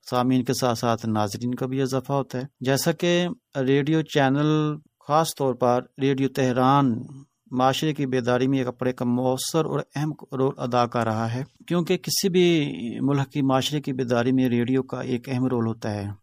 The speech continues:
اور کرونا وبا کی وجہ سے دنیا دو حصوں میں تقسیم کیا جا رہا ہے، اس سے پہلے کی دنیا اور بعد کی دنیا۔ اور عالمی لسنر متحدہ تنظیم پاکستان جو فیصل آباد میں کانفرنس کا اہتمام کیا گیا تھا، اس کا بھی موضوع یہی تھا، نئی دنیا نیا ریڈیو۔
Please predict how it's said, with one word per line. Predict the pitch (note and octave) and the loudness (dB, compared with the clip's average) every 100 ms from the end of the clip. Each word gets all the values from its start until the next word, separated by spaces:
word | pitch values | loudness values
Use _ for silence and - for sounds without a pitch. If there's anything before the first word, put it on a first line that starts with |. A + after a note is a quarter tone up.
| _ | _
اور | - B2+ C3 A#2+ C3 C3 C3 | -2 0 2 2 2 2 0
کرونا | D3 C#3 D3 | 0 2 4
وبا | D3 C#3 C3 | 2 4 2
کی | C3 C#3+ | 0 0
وجہ | C3+ C3 | 0 2
سے | C3 - | 0 -2
دنیا | C3+ B2+ B2 B2+ C3 | -2 -2 -2 0 0
دو | A#2+ B2 | 0 -2
حصوں | A#2+ B2 | -2 -2
میں | A#2 | -4
تقسیم | A#2 A#2+ - B2 | -4 -8 -6 -4
کیا | A#2+ B2 | -4 -4
جا | A#2+ A#2 A2 | -2 -2 -2
رہا | A#2 | -2
ہے، | B2 A#2 B2+ | -4 -4 -6
اس | A#2+ - | -8 -8
سے | A#2 | -8
پہلے | A#2 A#2+ B2 | -6 -4 -4
کی | C3 | -6
دنیا | A#2+ A#2+ B2 | -4 -2 -2
اور | A#2 A2 | -4 -4
بعد | A2+ A2+ | -6 -8
کی | - | -12
دنیا۔ | A#2 A2 G#2+ G2+ _ _ | -10 -8 -10 -12 _ _
اور | B2+ B2 B2+ B2+ | -2 0 0 0
عالمی | C3 B2 B2 | 0 0 0
لسنر | C3 A#2+ C3 | 0 -2 -6
متحدہ | B2+ B2+ A#2+ B2 A#2+ | -6 -6 -4 -6 -4
تنظیم | A#2+ A#2 A#2+ A#2+ | -4 -4 -4 -4
پاکستان | A#2 A#2 - B2 A#2+ | -8 -10 -8 -6 -4
جو | A#2+ A#2+ B2+ B2+ B2 A#2 | -4 -4 -6 -8 -8 -8
فیصل | A#2+ - | -8 -6
آباد | A#2+ A#2 A#2 | -4 -2 -2
میں | A#2+ | -2
کانفرنس | A#2 A#2 A#2 B2+ A#2+ | -4 -6 -4 -6 -8
کا | B2 | -6
اہتمام | A#2+ A#2 A#2+ B2 | -8 -6 -4 -4
کیا | B2+ A#2+ | -4 -6
گیا | A2+ A#2 | -4 -4
تھا، | A2+ - D3+ _ _ - | -6 -8 -12 _ _ -12
اس | A#2+ | -10
کا | - | -4
بھی | C3+ C3 | -2 0
موضوع | B2+ A#2+ B2 A#2+ | -2 -4 -4 -2
یہی | A#2+ | -2
تھا، | B2 A#2 A#2+ D3+ | -4 -6 -6 -8
نئی | C3 A#2+ | -4 -2
دنیا | B2 A#2+ A#2 A#2 | -2 0 0 0
نیا | A#2 A#2 A#2 | -2 -2 -4
ریڈیو۔ | A#2 A#2 | -4 -4